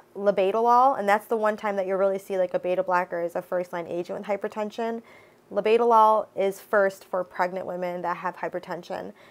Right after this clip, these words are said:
Another option would be methyl dopa and nifedipine. Those are also, but typically you'll see labetalol. Uh,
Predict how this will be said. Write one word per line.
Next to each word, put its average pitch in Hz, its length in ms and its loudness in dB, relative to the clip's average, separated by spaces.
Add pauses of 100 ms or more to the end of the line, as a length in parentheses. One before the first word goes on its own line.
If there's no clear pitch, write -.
(160)
Another 220 320 2
option 196 380 2
would 185 120 -2
be 185 140 -4
methyl 180 400 -4
dopa 175 560 -2
and 175 100 -8
nifedipine. 170 720 -6
Those 185 220 0
are 180 80 -2
also, 190 520 -2
but - 140 -10
typically 226 380 -2
you'll 185 100 0
see 180 240 -8
labetalol. 165 760 -6
Uh, 196 240 6